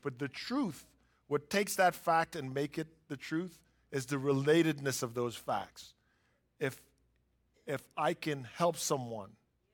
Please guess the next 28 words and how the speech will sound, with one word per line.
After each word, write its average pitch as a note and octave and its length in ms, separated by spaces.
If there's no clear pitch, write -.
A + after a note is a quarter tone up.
as C#3 160
I C3+ 80
pass C#3+ 400
along, A#2 460
if C3 180
I D#3+ 120
could D#3 180
just D3+ 220
inspire D#3+ 580
someone B2+ 500
with C3+ 160
a C3 80
word D3+ 420
or C#3+ 140
a C3+ 40
song, C3 460
if D3 220
I D#3+ 100
could D3 260
model F3+ 400
life E3 420
as C3 120
the C#3+ 120
master D3+ 460
taught, A#2+ 380
then D3+ 160
my D3+ 160
living D3 480